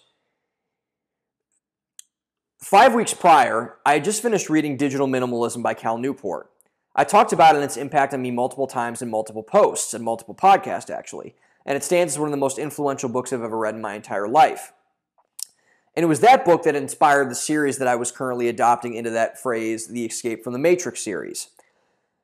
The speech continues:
But I didn't start writing the series until a-, I did what Newport, until after I did what Newport suggested that I do.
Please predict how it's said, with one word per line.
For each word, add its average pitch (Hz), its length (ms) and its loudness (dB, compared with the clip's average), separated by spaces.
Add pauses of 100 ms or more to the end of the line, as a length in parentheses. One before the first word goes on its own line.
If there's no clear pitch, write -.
(220)
But 175 360 2 (920)
I 160 80 6
didn't 226 160 2
start 220 240 4
writing 165 360 4
the 131 60 -2
series 117 400 -4
until 127 240 -4
a-, 135 220 -2
I 135 80 0
did 127 300 -2 (120)
what 131 220 0
Newport, 131 540 -2
until 135 260 -4
after 156 460 2
I 120 80 2
did 117 180 -6
what 113 120 -10
Newport 117 380 -8
suggested 139 440 -2
that 110 100 -6
I 98 80 -8
do. 76 320 -14